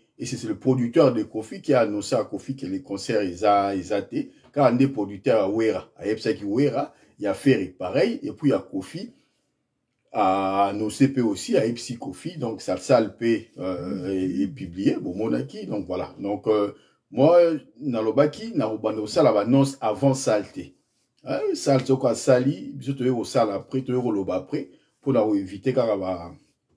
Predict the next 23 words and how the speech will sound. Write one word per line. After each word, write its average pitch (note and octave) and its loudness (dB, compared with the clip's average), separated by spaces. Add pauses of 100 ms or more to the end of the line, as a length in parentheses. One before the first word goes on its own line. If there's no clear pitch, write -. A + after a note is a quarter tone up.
(540)
ba F#2+ -4
polémique, A2+ 0
ba G2+ -4
spéculation. G2+ -8 (340)
Donc G#2 -2
voilà. G2 2
Donc, F#2+ -6
songa C#3 6
na A#2+ 4
leki G#2+ -4
na A#2 0
lobby. G2+ -4 (480)
Donc, G#2+ -2
euh, G2 -2
on B2 4
est A#2+ 2
à A#2 4
ba - -4
source - -8
officielle, A#2+ 0
ba A2 -4
source - -10
sûre, E3+ -4